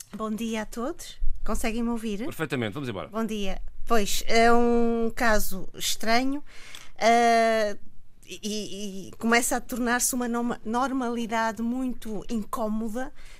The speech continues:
Speaker 1: não só nos nossos países, mas também noutros países, esta situação de jornalistas que, quando se começam a tornar-se uma peça, eh, fora do, do, de um, de uma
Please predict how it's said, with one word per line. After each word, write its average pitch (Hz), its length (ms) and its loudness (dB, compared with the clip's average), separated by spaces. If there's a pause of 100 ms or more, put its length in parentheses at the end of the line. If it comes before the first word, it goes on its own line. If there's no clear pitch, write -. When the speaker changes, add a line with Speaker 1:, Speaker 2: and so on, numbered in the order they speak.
Speaker 1:
não 220 180 -2
só 220 220 -4
nos 208 160 -4
nossos 208 260 -4
países, 269 440 -4
mas 233 180 -2
também 208 260 -4
noutros 202 280 -6
países, 214 560 -8
esta - 320 -10
situação 214 760 -6
de 208 320 -4 (400)
jornalistas 226 1120 -2
que, - 180 -14
quando 233 280 -4
se - 200 0
começam 233 560 -4
a 220 40 -6
tornar-se 220 760 -4
uma 214 160 -2
peça, 202 800 -4 (300)
eh, 202 380 0
fora 220 520 0
do, 190 360 -6
do, 180 760 -6
de 180 120 -14
um, 214 100 -4
de 202 260 -10
uma 208 320 -2